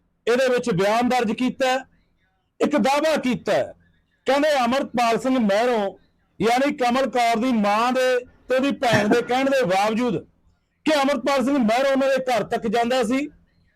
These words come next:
ਦੋ ਚਾਰ ਵਾਰ ਗਿਆ, ਜਦੋਂ ਕਿ ਉਹਦਾ ਕਤਲ ਨਹੀਂ ਹੋਇਆ ਸੀ। ਉਸ ਤੋਂ ਬਾਅਦ ਉਹਨੂੰ ਬਠਿੰਡੇ ਬੁਲਾਇਆ ਜਾਂਦਾ ਤੇ ਉਸਦਾ ਕਤਲ ਕੀਤਾ ਜਾਂਦਾ। ਇਹ ਐਫ ਆਈ ਆਰ ਦੇ ਵਿੱਚ ਦਰਜ ਕੀਤਾ ਗਿਆ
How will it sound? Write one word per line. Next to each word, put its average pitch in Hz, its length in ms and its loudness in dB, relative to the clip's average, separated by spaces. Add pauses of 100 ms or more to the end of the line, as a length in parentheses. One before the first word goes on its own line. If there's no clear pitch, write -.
(140)
ਦੋ 214 220 2
ਚਾਰ 240 320 0
ਵਾਰ 233 220 0
ਗਿਆ, 214 480 -2 (300)
ਜਦੋਂ 208 260 0
ਕਿ 214 100 -2
ਉਹਦਾ 226 140 2
ਕਤਲ 190 360 -2
ਨਹੀਂ 196 240 0
ਹੋਇਆ 247 320 0
ਸੀ। 247 240 -4 (680)
ਉਸ 277 200 2
ਤੋਂ 311 180 0
ਬਾਅਦ 262 260 2 (480)
ਉਹਨੂੰ 269 560 0
ਬਠਿੰਡੇ 269 480 0
ਬੁਲਾਇਆ 233 340 2
ਜਾਂਦਾ 214 260 0
ਤੇ 226 120 0
ਉਸਦਾ 220 220 0
ਕਤਲ 269 420 0
ਕੀਤਾ 196 340 -2
ਜਾਂਦਾ। 123 360 -2 (500)
ਇਹ 294 260 2
ਐਫ 247 240 -2
ਆਈ 254 180 0 (100)
ਆਰ 226 160 0
ਦੇ 240 120 0
ਵਿੱਚ 202 300 -2 (600)
ਦਰਜ 226 360 2
ਕੀਤਾ 165 420 -2
ਗਿਆ 113 200 -6